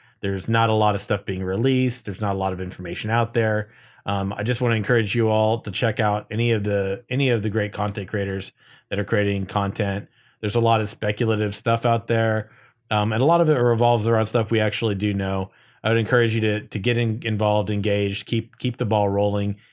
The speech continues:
even during these, uh, times that are a little slower as we get ready for Alpha One. It will pick up in the very near future, I assure you. Um, with that being said, uh, P V P, what's so compelling?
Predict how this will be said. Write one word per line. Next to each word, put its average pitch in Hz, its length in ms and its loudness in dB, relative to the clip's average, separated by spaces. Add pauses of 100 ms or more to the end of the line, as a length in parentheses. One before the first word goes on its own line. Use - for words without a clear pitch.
(100)
even 113 260 0
during 107 340 2
these, 101 280 -4
uh, 95 280 -2 (560)
times 104 420 0
that 104 140 0
are 98 220 -2
a 95 80 -10
little 107 400 -2
slower 101 680 -2 (300)
as 98 140 -2
we 104 160 -2
get 101 200 -2
ready 98 240 -2
for 98 140 -6
Alpha 95 300 -2
One. 95 500 -4
It 104 80 -6
will 107 240 2
pick 110 320 -2
up 98 240 -2
in 95 80 -8
the 95 80 -4
very 98 180 0
near 95 160 -4
future, 87 460 -8
I 85 60 -8
assure 87 240 -6
you. 82 200 -10 (520)
Um, 104 400 0 (440)
with 95 120 -6
that 123 240 2
being 117 180 2
said, 107 460 0 (520)
uh, 95 360 -4 (540)
P 160 120 2
V 156 160 4
P, 110 180 -2
what's 107 280 -2
so 156 200 2
compelling? 117 640 0